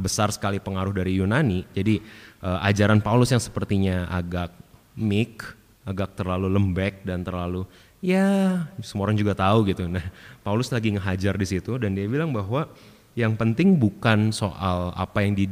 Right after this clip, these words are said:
apa yang duniawi, ya, bukan apa yang terlihat keren, apa yang dipikir keren, tapi yang paling penting adalah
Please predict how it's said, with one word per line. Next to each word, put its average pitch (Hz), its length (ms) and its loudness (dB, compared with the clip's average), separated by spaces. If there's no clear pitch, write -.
apa 98 260 0
yang 98 80 2
duniawi, 101 560 2
ya, 85 80 -8
bukan 98 240 -4
apa 98 300 -4
yang 92 260 -2
terlihat 101 400 2
keren, 127 240 0
apa 101 240 -2
yang 101 80 2
dipikir 104 400 -2
keren, 127 320 -2
tapi 135 240 -2
yang 139 80 -2
paling 98 240 -4
penting 98 340 -2
adalah 101 460 -4